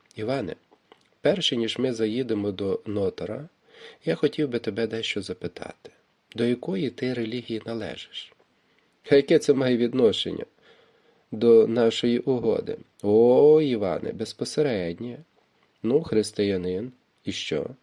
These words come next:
«Ми проїхали мимо трьох церков. Ти біля жодної не перехрестився.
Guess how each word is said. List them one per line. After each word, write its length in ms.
«Ми 160
проїхали 600
мимо 340
трьох 540
церков. 520
Ти 100
біля 280
жодної 500
не 160
перехрестився. 960